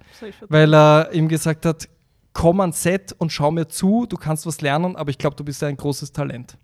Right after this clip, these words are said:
Speaker 2: So, jetzt sagst nix mehr, Rese.
Speaker 1: <laughs>
Speaker 2: Vin Diesel, er hat leider
Speaker 1: Oh.
Speaker 2: nie wieder Regie geführt irgendwo, glaube ich. Also
Speaker 1: Vielleicht
Speaker 2: bei keinem.
Speaker 1: kommt das jetzt, vielleicht kommt das jetzt.
Speaker 2: Und ich mein, Vin Diesel, weißt du was?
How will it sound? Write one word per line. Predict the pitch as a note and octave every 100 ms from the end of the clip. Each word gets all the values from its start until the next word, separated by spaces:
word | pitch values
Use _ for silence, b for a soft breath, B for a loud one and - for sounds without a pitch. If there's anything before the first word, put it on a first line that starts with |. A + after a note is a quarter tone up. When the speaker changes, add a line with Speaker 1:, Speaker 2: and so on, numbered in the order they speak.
| _
Speaker 2:
So, | - D#3+ - -
jetzt | D3
sagst | G3+ -
nix | F#3 - C#3+
mehr, | B2+
Rese. | B2+ B2+ C3 D4 B B B
Speaker 1:
<laughs> | B B B -
Speaker 2:
Vin | E3+ A3 A#3+
Diesel, | B3+ A#3 F3
er | D#3+ D#3+
hat | G#3
leider | E3+ F3 A#3+ A#3+
Speaker 1:
Oh. | F#3+
Speaker 2:
nie | G3 A3+
wieder | A#3 A#3 A3+
Regie | G#3+ - G#3
geführt | C#3+ C3+ B2
irgendwo, | C3+ C3 C3
glaube | B2 D3+ C#3+ A#2+ B2+ B2+
ich. | - - - _ _ _
Also | C#3
Speaker 1:
Vielleicht | G3 D3
Speaker 2:
bei |
keinem. | D3 C#3 D#3+
Speaker 1:
kommt | G3+
das | -
jetzt, | F3 - - -
vielleicht | F3+ G3
kommt | - F3+ F#3+
das | F#3
jetzt. | - - - _ _ _ _
Speaker 2:
Und | D#3+
ich | E3
mein, | F3+ E3
Vin | D3+ G#3
Diesel, | E3 B3 G#3+ C#3+ A#2+ b - _ - b b b _
weißt | - C#3+
du | D#3+
was? | D3+ A#3+ -